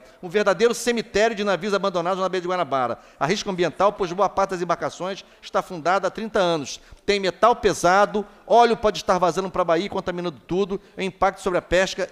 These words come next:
e sobre o turismo. É uma Baía completamente assoreada", alerta o Sérgio Ricardo. O presidente da Associação Brasileira de Engenharia Sanitária e Ambiental do Rio de Janeiro, Miguel Fernandes, engenheiro,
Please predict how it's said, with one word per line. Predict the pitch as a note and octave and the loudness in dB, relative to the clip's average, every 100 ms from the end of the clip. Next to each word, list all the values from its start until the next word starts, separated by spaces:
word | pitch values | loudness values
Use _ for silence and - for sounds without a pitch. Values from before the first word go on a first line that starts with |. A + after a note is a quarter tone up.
| - | -6
e | A#3+ | -4
sobre | A3 G3+ | -2 -4
o | |
turismo. | - F3 C#3 G2+ G#2+ - - | -6 -6 -6 -8 -16 -18 -12
É | E3+ | -2
uma | F#3 | 0
Baía | F3 F3+ G3+ | 4 4 4
completamente | - A3 G#3+ G3+ D#3+ F3+ F#3+ - | 0 -4 -2 -4 -4 -6 -10 -8
assoreada", | F3 - G3+ E3+ F3 C3 A2+ - - - | -6 0 2 4 4 2 -2 -6 -8 -2
alerta | D3+ D3+ - | 2 0 -2
o | |
Sérgio | - B2+ A2 G#2+ G#2+ _ | -6 -4 -4 -8 -18 _
Ricardo. | C#3 B2+ A2+ F#2 G2 _ _ _ _ _ _ - - | -10 -4 -4 -4 -14 _ _ _ _ _ _ -12 -4
O | E3 | 2
presidente | - A3+ F#3+ A3 A#3+ | 2 2 2 2 2
da | A3 | 0
Associação | A3 G#3 G3 A3 | 0 0 0 0
Brasileira | G#3 F#3+ G#3+ | 0 2 0
de | G#3+ | 0
Engenharia | F#3+ G3+ G3+ | 0 0 2
Sanitária | G3 F#3+ E3+ G3 | 0 -2 2 2
e | G3+ | 2
Ambiental | F#3 F3 F#3 F#3+ | 0 0 2 2
do | |
Rio | F3+ | 2
de | F#3 | 0
Janeiro, | D#3+ F3 D#3+ A#2+ - _ - | 0 2 0 -2 -10 _ -12
Miguel | D3 D3 F#3 | -6 2 2
Fernandes, | F#3+ F3+ D3+ F#3 D3+ A2+ - - C#3+ | 4 0 2 0 -2 -6 -12 -12 -8
engenheiro, | C#3+ D#3+ F3 D#3+ | -4 0 2 2